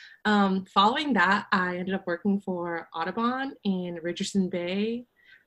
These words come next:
um, Tiburon, California. And that's what really sparked my interest, um,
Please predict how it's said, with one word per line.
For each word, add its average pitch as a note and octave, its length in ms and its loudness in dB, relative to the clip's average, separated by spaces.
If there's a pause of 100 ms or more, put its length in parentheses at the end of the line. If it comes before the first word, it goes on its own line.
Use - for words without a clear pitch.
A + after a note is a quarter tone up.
um, F#3 260 -2
Tiburon, A3 500 -4
California. D#4+ 640 -10
And G#3+ 160 0
that's G3 260 0
what - 120 -8
really A#3+ 280 0
sparked F#3 480 -6
my F3+ 240 0
interest, F#3 720 -4
um, F3 460 -4